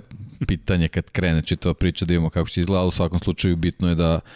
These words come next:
da oni ostaju u šampionatu. Sad, da li će još neko da im se pridruži, vidjet ćemo.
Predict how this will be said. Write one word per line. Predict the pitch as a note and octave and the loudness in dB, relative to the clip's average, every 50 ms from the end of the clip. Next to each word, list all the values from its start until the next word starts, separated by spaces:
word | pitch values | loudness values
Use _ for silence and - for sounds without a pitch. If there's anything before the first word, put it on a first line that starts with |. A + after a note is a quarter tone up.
| - - - - - | -20 -20 -16 -8 -4
da | F2 F2 | 0 2
oni | F2 F2 F2 | 2 4 4
ostaju | E2 D#2+ - - - F#2+ D#2+ | 2 2 0 -2 -2 -2 -2
u | D2 | 0
šampionatu. | - - D#2+ D2 - E2+ D#2+ D2+ D2 C#2 - - | 0 -2 -2 0 0 -2 0 0 0 -2 -2 -4
Sad, | - D#2+ D#2 | -4 -4 -2
da | E2+ E2+ | 0 -2
li | D#2 | -2
će | - - E2+ | -2 -4 -4
još | - - | -2 0
neko | F2 E2 - - D#2+ | -2 -2 0 -2 0
da | E2 | 0
im | D#2+ D2+ | 0 -2
se | - - D#2 | -2 -4 -4
pridruži, | - F2+ F2 E2 F2 F#2 F2+ E2 F2+ F2 E2+ - - - - | -2 0 0 0 -2 -2 -4 -2 -2 -4 -4 -4 -6 -6 -4
vidjet | E2+ D#2+ C#2 C2+ - | -2 -2 -2 -2 -6
ćemo. | - - - - | -8 -10 -10 -12